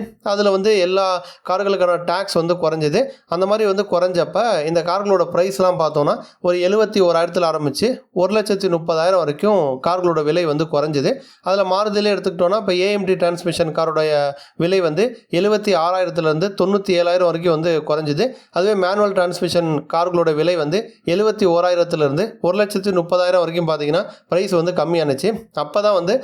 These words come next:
இந்த மாருதி Espresso காரோட பிரைஸும் வந்து குறைஞ்சிருக்கு. மூன்றரை லட்சமா வந்து பிரைஸ் வந்து மாறி இருக்கு. முன்னாடி இருந்த பிரைஸ் வந்து நாலு புள்ளி இருபத்தி ஏழு லட்சமா இருந்துச்சு. நம்ம பார்க்கறது வந்து எக்ஸ் ஷோரூம் பிரைஸ் தான்.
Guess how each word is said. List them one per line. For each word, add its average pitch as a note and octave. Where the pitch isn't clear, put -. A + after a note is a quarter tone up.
இந்த F3+
மாருதி G3+
Espresso F#3+
காரோட E3
பிரைஸும் F3+
வந்து D#3+
குறைஞ்சிருக்கு. D3
மூன்றரை F#3+
லட்சமா G3
வந்து E3+
பிரைஸ் E3+
வந்து D#3+
மாறி D3+
இருக்கு. D3+
முன்னாடி G3+
இருந்த F3
பிரைஸ் F#3
வந்து F#3
நாலு F#3
புள்ளி F#3+
இருபத்தி F3+
ஏழு D#3+
லட்சமா E3
இருந்துச்சு. D3
நம்ம D#3
பார்க்கறது F3+
வந்து D#3+
எக்ஸ் D#3
ஷோரூம் F#3+
பிரைஸ் D3+
தான். G3